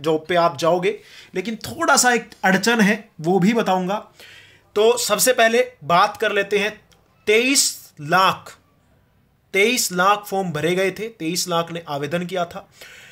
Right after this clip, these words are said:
बीस लाख के आसपास स्टूडेंट्स ने इस पेपर को दिया था, जिसमें से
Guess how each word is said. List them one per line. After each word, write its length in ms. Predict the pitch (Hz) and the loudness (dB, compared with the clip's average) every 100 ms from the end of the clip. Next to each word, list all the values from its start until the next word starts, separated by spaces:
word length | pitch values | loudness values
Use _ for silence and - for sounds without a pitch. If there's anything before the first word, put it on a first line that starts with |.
| - _ - | -20 _ -12
बीस 360 | 131 226 269 208 | -2 2 2 4
लाख 320 | 202 214 - | 2 2 0
के 100 | 220 | -4
आसपास 840 | - 175 180 - 208 202 202 - - | 2 2 2 2 2 2 2 -4 -12
स्टूडेंट्स 500 | 160 - 180 190 180 | -12 -6 -2 -2 -2
ने 120 | 185 196 202 | -6 -6 -6
इस 140 | 196 - | -10 -6
पेपर 360 | 165 165 160 | -6 -4 -6
को 240 | 156 185 - 120 | -6 -12 -14 -16
दिया 300 | 139 160 170 | -4 -2 -2
था, 300 | 175 - _ _ _ _ 131 | -4 -14 _ _ _ _ -10
जिसमें 420 | 185 202 226 233 | -4 -2 2 2
से 300 | 226 196 | 2 -2